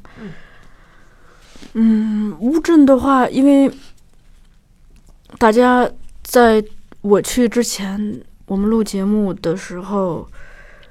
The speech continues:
Speaker 2: 很多嘉宾也都在提乌镇就是乌托邦，乌镇就像乌托邦，在提这样子的事情。但我在乌镇恰恰听到了一个很小的细节，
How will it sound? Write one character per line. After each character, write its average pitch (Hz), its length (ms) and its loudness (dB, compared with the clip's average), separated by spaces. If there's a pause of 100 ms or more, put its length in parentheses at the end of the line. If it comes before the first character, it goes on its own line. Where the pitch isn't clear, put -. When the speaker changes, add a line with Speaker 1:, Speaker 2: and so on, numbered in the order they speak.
(120)
Speaker 2:
很 208 200 -8
多 196 120 -2
嘉 220 200 -2
宾 226 200 0
也 214 100 -2
都 208 220 -4
在 208 180 -2
提 190 400 -12
乌 214 220 -8
镇 208 200 -4
就 208 140 -6
是 202 160 -10
乌 190 220 -10
托 190 240 -12 (120)
邦， 185 360 -6
乌 208 100 -4
镇 208 220 -6
就 208 200 -4
像 208 240 -4
乌 - 160 -10
托 190 200 -12
邦， 185 260 -12
在 185 200 -14
提 - 220 -20
这 202 120 -16
样 185 160 -16
子 208 100 -18
的 - 140 -18
事 202 200 -12
情。 240 220 -18 (720)
但 320 100 0
我 262 80 4
在 247 140 2
乌 254 200 -2
镇 247 460 0 (120)
恰 254 200 -4
恰 226 240 -4
听 262 320 -2
到 240 260 0
了 196 420 -8 (840)
一 202 140 -6
个 220 540 0
很 - 180 -8
小 - 220 -10
的 160 120 -8
细 208 260 -10
节， - 240 -16